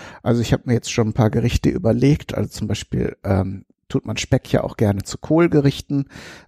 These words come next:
ähm, oder auch zu, äh, zu Bohnengerichten. Das werde ich jetzt in der nächsten Zeit einfach mal kochen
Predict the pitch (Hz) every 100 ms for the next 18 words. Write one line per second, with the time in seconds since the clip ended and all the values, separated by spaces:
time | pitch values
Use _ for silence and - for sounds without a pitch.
0 | - 123 117 113 117 120 - 117 110 -
1 | 107 - - 117 110 110 110 - 107 98
2 | 101 92 92 - - 131 110 135 190 180
3 | 180 - _ 143 156 156 - 147 147 -
4 | - - - - 139 131 127 131 - 127
5 | 120 123 - - 123 113 120 120 107 -
6 | - 175 214